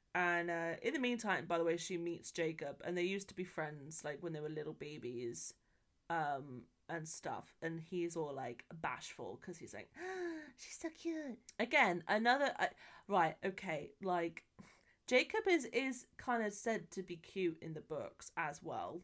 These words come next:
Like, 'cause, like, Taylor Lautner is an attractive guy. Like, I remember, it, it, it, it's just baffles me that everyone wants to fuck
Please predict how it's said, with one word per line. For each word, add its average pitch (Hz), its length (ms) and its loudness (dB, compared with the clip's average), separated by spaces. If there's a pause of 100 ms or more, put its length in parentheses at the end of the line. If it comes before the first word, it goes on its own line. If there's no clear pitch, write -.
(140)
Like, 175 260 -4 (100)
'cause, 330 220 0
like, 277 200 0
Taylor 320 260 6
Lautner 202 420 2
is 175 120 -2
an 180 60 -4
attractive 175 580 -6
guy. 156 420 -4 (280)
Like, 226 220 0
I 247 80 8
remember, 254 580 2
it, - 200 -16
it, - 200 -2 (480)
it, - 280 -2
it's 247 340 -2
just - 300 -4
baffles 294 580 2
me 185 460 0
that - 280 4
everyone 240 760 2
wants 196 260 0
to 240 100 -4
fuck - 400 -2